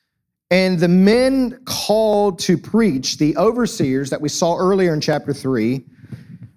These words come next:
are finding themselves torn between the preaching of the word and the serving of God's people. Be-, because they, they knew both were important, right?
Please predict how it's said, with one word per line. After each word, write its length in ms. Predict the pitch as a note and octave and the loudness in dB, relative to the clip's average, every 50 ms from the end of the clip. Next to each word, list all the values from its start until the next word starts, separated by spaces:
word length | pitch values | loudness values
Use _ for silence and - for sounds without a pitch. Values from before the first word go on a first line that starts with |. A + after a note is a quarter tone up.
| _ - | _ 0
are 120 | - F#3 E3+ | 0 0 0
finding 460 | - - G#3 G#3 A3+ B3 B3 B3+ B3 | 0 0 0 2 2 2 2 2 2
themselves 960 | A3+ G#3+ G#3+ G#3 - - G3+ G3 F3+ F3 E3+ E3+ E3+ D#3+ D3+ - - - - - | 4 4 4 2 0 2 2 2 2 4 2 2 0 0 -2 -6 -8 -12 -12 -10
torn 520 | - - - G#3 A3 A3+ A3+ A3+ G#3+ G3 | -6 0 2 2 4 4 4 2 2 2
between 760 | F#3 G3 - - - F#3+ F3+ F3 F3 E3+ E3 D#3+ D#3 - - - - _ _ | 0 0 0 0 0 2 2 4 2 2 2 0 -2 -4 -6 -14 -20 _ _
the 80 | - D3+ | -2 -2
preaching 640 | - - - - A#3 C4 C#4 - - B3+ A3+ G#3+ G#3 | -2 -8 0 2 2 2 4 2 0 0 2 2 2
of 120 | F3+ D#3+ | 2 2
the 80 | F3 D#3 | 2 2
word 540 | C#3+ D3+ D3 C#3 C#3 C#3+ C#3 C#3+ D3+ - - _ _ _ _ _ _ - | 2 2 2 2 0 0 0 -2 -4 -6 -10 _ _ _ _ _ _ -4
and 160 | D3 C#3 C3 | -2 0 0
the 40 | C3+ | -2
serving 880 | - - - - - G3+ G3+ G3 F#3+ E3+ E3 D#3+ D3+ D3 C#3+ C3+ C#3+ - | -2 -4 -4 0 0 2 2 2 2 0 0 -2 -2 -2 -4 -6 -8 -8
of 160 | - C3+ A#2 A#2+ | -10 -8 -4 -2
God's 280 | C#3+ A#2+ A#2 A2+ - | -2 -2 -2 -6 -8
people. 480 | - - F#3 E3 - F2+ E2 D2+ - _ _ _ _ _ | -4 -2 -2 -2 -2 -6 -10 -12 -14 _ _ _ _ _
Be-, 160 | - G3+ D#3 | 0 0 2
because 340 | - - - - G#3+ F#3 C3+ | 2 2 2 2 2 2 2
they, 160 | F#3+ G3+ G3+ | 2 0 0
they 160 | F3+ D#3 F#3+ F#3+ | 2 0 0 2
knew 360 | G3 G3+ A3 C#4+ D#4+ C#4 G3+ | 4 4 4 4 4 2 2
both 360 | D#3 D#3+ G#3 G#3+ A3 G#3+ - | 2 2 2 2 2 0 -2
were 160 | F3 F3 F3 | -4 -2 -2
important, 540 | C#3+ B2+ - - G#3 G3 D#3+ - - - - _ _ _ _ _ _ _ _ _ _ _ _ _ - | -2 -4 -4 -2 -2 -2 -2 -4 -10 -16 -20 _ _ _ _ _ _ _ _ _ _ _ _ _ -6
right? 240 | C#3 F3 G3 G3 | -4 -4 -4 -4